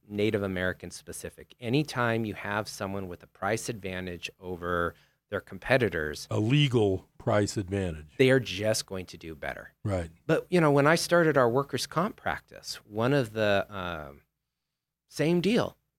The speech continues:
Speaker 1: You know, when, when someone comes in to a new market, you have to watch the books.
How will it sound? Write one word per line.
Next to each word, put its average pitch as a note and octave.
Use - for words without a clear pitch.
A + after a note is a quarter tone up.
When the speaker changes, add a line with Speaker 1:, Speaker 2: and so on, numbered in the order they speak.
Speaker 1:
You B2
know, A#2
when, C3
when A#2+
someone C#3
comes D3+
in G#2+
to A#2
a G#2+
new G2+
market, C3+
you G#2+
have G2
to F#2+
watch F#2
the C#3
books. -